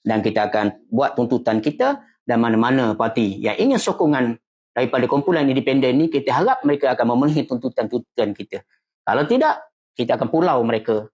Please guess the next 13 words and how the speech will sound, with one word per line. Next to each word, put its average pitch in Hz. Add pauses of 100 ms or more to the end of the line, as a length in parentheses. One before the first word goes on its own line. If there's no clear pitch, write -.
(240)
Dan 110
mana-mana 185
rekod 151
yang 127
kita 139
dapati 127
menjatuhkan 127
Islam, 107 (480)
meng-, 117
meng-, 117
menzalimi 156
orang 143
Melayu, 127